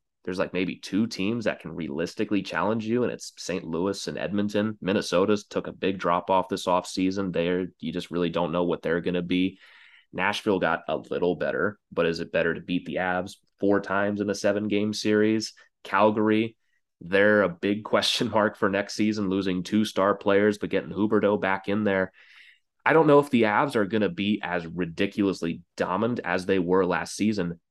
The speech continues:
I just wonder, have they dropped off enough to lose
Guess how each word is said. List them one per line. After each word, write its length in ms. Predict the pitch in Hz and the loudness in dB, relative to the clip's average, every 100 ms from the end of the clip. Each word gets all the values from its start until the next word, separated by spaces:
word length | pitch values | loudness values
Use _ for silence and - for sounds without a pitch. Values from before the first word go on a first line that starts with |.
| _ | _
I 180 | 92 113 | 2 2
just 260 | 139 110 92 | 4 2 2
wonder, 460 | 87 104 113 92 | 0 2 4 2
have 280 | 90 95 95 | 2 -2 -2
they 140 | 95 98 | -2 -2
dropped 420 | - 92 98 92 | 0 0 0 0
off 220 | 98 - | 0 -2
enough 480 | 73 87 104 - - | -6 -2 -4 -4 -6
to 300 | - 87 85 - _ _ _ _ _ - | -2 -2 -2 -10 _ _ _ _ _ -12
lose 440 | 87 101 107 101 | 0 4 4 2